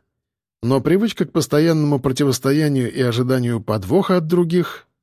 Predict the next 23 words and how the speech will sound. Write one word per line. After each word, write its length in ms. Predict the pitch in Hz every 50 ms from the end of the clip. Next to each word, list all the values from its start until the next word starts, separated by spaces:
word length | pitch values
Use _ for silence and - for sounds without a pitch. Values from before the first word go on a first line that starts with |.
| _ _
сделала 520 | - 95 95 113 156 233 226 151 117 117 110
свое 340 | 101 - 117 120 127 120 110
темное 420 | - 131 123 113 117 120 120 127
дело. 380 | 127 135 151 120 76 - - - _ _ _ _ _ _ _ _ _ _ _ _
Акулина 460 | - 110 - 143 165 214 240 214 190
выросла 480 | 160 170 190 170 139 - - 135 127 117
злой, 420 | 101 90 90 98 131 175 208 214
циничной 880 | 202 - - 147 135 120 123 143 165 - - 180 180 180 175 - - _ _
и 80 | - 151
подозрительной. 1000 | 123 - 139 123 139 147 143 165 196 185 127 - 104 73 - - - - - _ _ _ _ _ _ _ _ _ _ _ _ _
Вот 320 | - 98 110 170 202 196
уж 140 | 247 220 -
кто 200 | - - - 156
точно 400 | 127 - - 170 180 - - 208
попытается 560 | 180 175 151 165 131 165 156 147 135 - 151
раскрутить 500 | 139 135 - - 143 143 127 - 139 120
дело 220 | 117 139 143 131 127
с 60 | -
пропажей 480 | - 127 127 127 - 131 120 107 113 107
праха 380 | - - 113 151 175 - 202
и 180 | - - - 135
китайской 560 | - 135 127 - 131 127 123 - - 147 151
вазы. 440 | 147 160 185 156 104 - - -